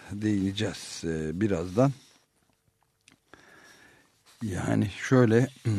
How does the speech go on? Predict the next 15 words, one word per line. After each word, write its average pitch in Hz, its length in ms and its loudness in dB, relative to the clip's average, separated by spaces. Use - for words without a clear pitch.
<clears throat> - 380 -18
şimdi 104 460 0
en 143 160 8
az, 127 500 4
e, 98 360 2
ve 117 140 -4
en 135 240 10
büyük, 117 300 4
e, 104 460 0
buğday 113 420 8
ihracatçılarından 101 1120 2
biri 107 160 2
olan, 92 320 4
e, 101 240 -6
Rusya'dan 104 760 2